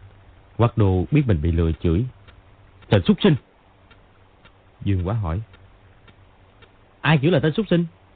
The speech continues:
Hoắc Đô không trả lời, sợ lại bị lừa, đánh ra một chưởng. Dương Quá dùng tay trái quát: "Phóng ám khí đó!" Hoắc Đô vừa tránh sang bên phải, thì thanh kiếm của đối phương vừa vặn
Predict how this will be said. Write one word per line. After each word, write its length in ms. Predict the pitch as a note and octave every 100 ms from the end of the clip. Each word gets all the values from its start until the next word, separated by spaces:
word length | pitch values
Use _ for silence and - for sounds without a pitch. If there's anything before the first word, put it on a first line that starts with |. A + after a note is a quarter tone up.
| - - _ _ _ _ _ _ -
Hoắc 160 | B2 A#2
Đô 220 | G#2 F#2
không 240 | - G#2 F#2
trả 140 | D#2+
lời, 300 | G#2 F2+ D2 D2 _ -
sợ 160 | -
lại 120 | G2+ E2+
bị 140 | F2
lừa, 280 | F2 E2 C#2+ - _ _ - -
đánh 180 | D#3+
ra 100 | D#3+
một 160 | A2 F#2 -
chưởng. 240 | F#2+ E2 C#3+ - - - - -
Dương 140 | G2
Quá 140 | F2+
dùng 220 | A#2+ A2 F#2+
tay 160 | F#2
trái 240 | E2 G#2 A#2+
quát: 140 | C3 D3+ - - - - - - - - - - - -
"Phóng 200 | C#3+ A3+
ám 100 | G#3+
khí 140 | A#3
đó!" 180 | A#3+ B3 - - - _ _ - _ _ _ _ _ - _ _ _ - -
Hoắc 180 | C3+ -
Đô 240 | G2+ F#2 F2+ -
vừa 140 | G#2+
tránh 240 | F#2+ - F3 -
sang 120 | A2
bên 120 | G2+
phải, 340 | - D2 E2 C3 - - _ - - - -
thì 180 | G#2+
thanh 180 | F#2 A#2+
kiếm 280 | - A#2+ E3
của 120 | A2+
đối 140 | G2+ D3
phương 280 | - G#2 G2+ F2
vừa 160 | G2 D2+
vặn 260 | E2 C#2